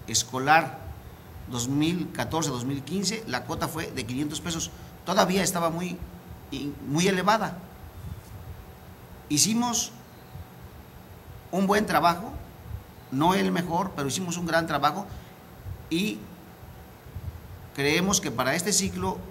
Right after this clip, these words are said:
dos mil quince, dos mil dieciséis debían reducirse esas aportaciones porque eran menos sus necesidades.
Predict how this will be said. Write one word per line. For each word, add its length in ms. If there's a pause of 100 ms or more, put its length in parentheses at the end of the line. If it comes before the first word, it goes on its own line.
dos 120
mil 140
quince, 300 (480)
dos 120
mil 160
dieciséis 640 (720)
debían 540
reducirse 680
esas 220
aportaciones 540
porque 360
eran 260
menos 260
sus 80
necesidades. 800